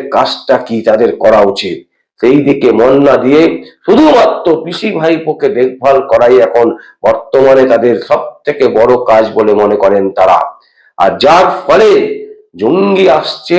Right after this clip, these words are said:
জঙ্গি আক্রমণ হচ্ছে, জঙ্গিদেরকে বাইরের স্টেট থেকে পুলিশ এসে গ্রেপ্তার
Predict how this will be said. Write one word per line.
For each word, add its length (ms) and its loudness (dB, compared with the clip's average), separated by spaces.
জঙ্গি 420 0
আক্রমণ 680 0
হচ্ছে, 460 -4
জঙ্গিদেরকে 840 2
বাইরের 520 2
স্টেট 280 0
থেকে 240 0
পুলিশ 300 2
এসে 220 0
গ্রেপ্তার 480 0